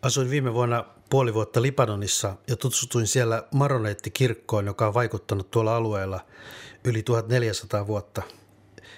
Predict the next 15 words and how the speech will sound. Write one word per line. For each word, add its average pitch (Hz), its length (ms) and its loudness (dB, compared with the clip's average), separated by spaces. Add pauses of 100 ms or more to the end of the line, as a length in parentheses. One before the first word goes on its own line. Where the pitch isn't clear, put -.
(440)
Oli 120 120 0
puhuttelevaa 117 540 0
kohdata 123 380 0
kirkko, - 640 -2 (880)
joka 123 160 2
oli 113 120 2
pysynyt 120 380 -2
paikallaan 107 680 0 (680)
kaikista 117 400 4
uhkista 120 420 -2
huolimatta, 104 600 -2 (260)
säilyttänyt 113 640 2
kristillisen 107 640 -2
uskon. 82 400 -4 (2500)
Kerrotaan 135 480 4